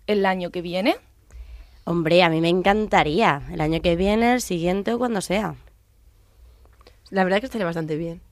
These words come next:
Speaker 3: A mí me apetece mucho.
Speaker 1: Yo también. Yo creo que en quinto, dentro de dos años, me voy a Polonia de Erasmus.
Speaker 2: Aunque dicen que cuarto es el año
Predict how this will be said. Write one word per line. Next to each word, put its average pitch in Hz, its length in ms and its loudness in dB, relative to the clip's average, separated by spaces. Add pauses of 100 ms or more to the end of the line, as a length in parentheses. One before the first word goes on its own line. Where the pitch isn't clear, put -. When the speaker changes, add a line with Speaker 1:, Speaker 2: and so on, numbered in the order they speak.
(160)
Speaker 3:
A - 60 -6
mí - 20 2
me 220 60 2
apetece 170 300 -2
mucho. 160 360 -10 (300)
Speaker 1:
Yo 202 100 -8
también. 180 380 -10
Yo 190 80 -6
creo 214 180 0
que 180 300 0
en 185 120 -6
quinto, 285 640 2
dentro 208 360 2
de 190 80 2
dos 190 240 -2
años, 285 420 4 (160)
me 202 160 0
voy 233 380 2
a 208 100 0
Polonia 214 540 2
de 233 60 0
Erasmus. 160 420 -8 (320)
Speaker 2:
Aunque 165 180 -4
dicen 226 240 2
que 220 120 2
cuarto 196 420 6
es 254 180 2
el 190 240 6
año 147 840 0